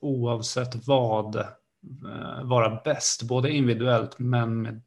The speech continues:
det laget han spelar i. Eh, så jag tycker han är helt otrolig. Och comebacken från skadan han fick i United är ju också helt otrolig.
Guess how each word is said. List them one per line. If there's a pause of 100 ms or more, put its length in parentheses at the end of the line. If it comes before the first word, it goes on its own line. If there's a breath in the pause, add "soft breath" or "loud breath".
(240)
det
laget
han
spelar
i. (1300 loud breath)
Eh,
så
jag
tycker
han
är (560)
helt
otrolig.
Och
comebacken
från
skadan
han
fick
i
United
är
ju
också
helt
otrolig.